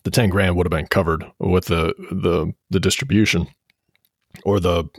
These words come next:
income stream or whatever it's gonna be. So I agree. I, I think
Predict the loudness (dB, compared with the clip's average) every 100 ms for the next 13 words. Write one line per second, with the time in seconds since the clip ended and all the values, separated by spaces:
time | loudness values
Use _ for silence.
0 | 0 0 2 -2 0 0 2 0 -2 0
1 | 2 2 0 -2 -2 0 2 0 -4 -20
2 | -20 -20 -20 -20 _ _ _ _ _ -8
3 | 0 4 6 4 4 4 2 0 0 0
4 | -2 -8